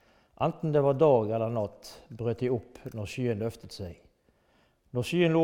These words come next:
over helligdommen et par dager, eller en måned, eller enda lenger, brøt israelittene ikke opp,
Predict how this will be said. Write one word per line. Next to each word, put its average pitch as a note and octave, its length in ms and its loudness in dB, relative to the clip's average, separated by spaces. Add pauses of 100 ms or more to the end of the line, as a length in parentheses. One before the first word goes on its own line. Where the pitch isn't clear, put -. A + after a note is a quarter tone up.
over C#3 180 6
helligdommen B2+ 560 0
et G#2+ 200 -6
par C#3 240 4
dager, A2 480 0 (240)
eller A2+ 240 -2
en A#2+ 200 -4
måned, A2+ 520 -4 (280)
eller B2 240 0
enda C#3 240 -2
lenger, G#2+ 440 -6 (280)
brøt B2+ 320 -4
israelittene C3+ 640 -6
ikke B2+ 280 -6
opp, - 320 -12